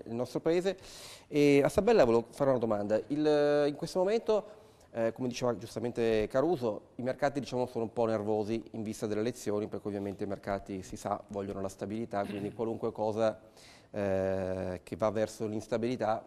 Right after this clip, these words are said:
può, può innervosirli. E secondo lei il fatto che siano così nervosi vuol dire che ci aspettano, ci aspetta un risultato elettorale un po' strano?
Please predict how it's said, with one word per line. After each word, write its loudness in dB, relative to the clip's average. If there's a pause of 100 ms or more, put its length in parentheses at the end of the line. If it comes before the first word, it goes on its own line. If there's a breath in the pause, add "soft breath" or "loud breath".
può, 0
può -2
innervosirli. -4 (600 loud breath)
E 4 (360)
secondo 2
lei 4 (100)
il -10
fatto 0
che -4
siano 2
così 0
nervosi 4
vuol 4
dire 0
che -8
ci -8
aspettano, 0
ci -10
aspetta -6
un -2
risultato 0
elettorale 2
un -4
po' -6
strano? -4